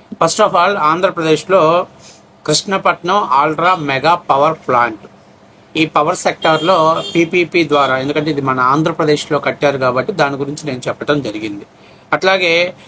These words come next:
ముంద్రా థర్మల్ పవర్ ప్రాజెక్ట్, ఇది కూడా పీపీపీ మోడల్లో డెవలప్‌మెంట్ అవుతున్నటువంటి అతిపెద్ద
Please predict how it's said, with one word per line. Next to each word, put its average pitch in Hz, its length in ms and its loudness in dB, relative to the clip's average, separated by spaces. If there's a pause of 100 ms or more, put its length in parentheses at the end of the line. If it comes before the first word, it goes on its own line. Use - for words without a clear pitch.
(180)
ముంద్రా 175 340 4
థర్మల్ 165 460 0
పవర్ 151 240 4
ప్రాజెక్ట్, 135 400 0
ఇది 131 140 0
కూడా 165 260 2
పీపీపీ 160 560 2
మోడల్లో 131 460 0
డెవలప్‌మెంట్ 131 600 -2
అవుతున్నటువంటి 117 640 -4
అతిపెద్ద 143 460 -2